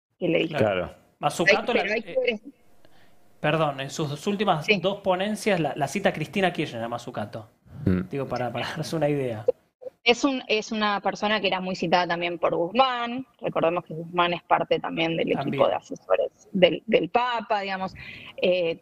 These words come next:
Speaker 1: es una, tiene una visión muy crítica. De hecho, eh, eh, Francisco pone mucho hincapié. Hay una discusión que a veces en el ombliguismo argentino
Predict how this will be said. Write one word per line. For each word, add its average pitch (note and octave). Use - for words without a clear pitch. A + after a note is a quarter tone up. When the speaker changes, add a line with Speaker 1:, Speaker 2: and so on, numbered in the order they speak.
Speaker 1:
es -
una, F3
tiene G3
una F3+
visión G3
muy G3
crítica. A3+
De F3
hecho, F3+
eh, -
eh, -
Francisco F#3+
pone F3+
mucho A#3
hincapié. F3+
Hay G#3+
una A#3+
discusión G3
que -
a F3
veces F3+
en F3+
el -
ombliguismo F3+
argentino E3+